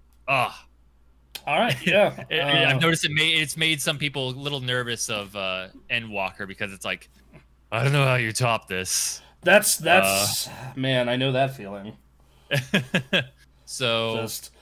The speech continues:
Speaker 2: I've had that feeling twice in World of Warcraft, right?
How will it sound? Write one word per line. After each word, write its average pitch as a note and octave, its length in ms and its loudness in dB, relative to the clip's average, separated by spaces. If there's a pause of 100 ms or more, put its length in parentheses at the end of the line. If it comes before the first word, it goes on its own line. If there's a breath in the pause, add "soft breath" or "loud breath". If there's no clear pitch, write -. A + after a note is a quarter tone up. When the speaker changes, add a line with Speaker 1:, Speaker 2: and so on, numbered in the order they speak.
(140 soft breath)
Speaker 2:
I've E3+ 140 -2
had B3 140 8
that B3 180 6
feeling A3 280 2
twice D#3 520 4
in C#3 160 -2
World C3+ 200 2
of B2 100 -4
Warcraft, A#2 480 -6
right? A2+ 260 -2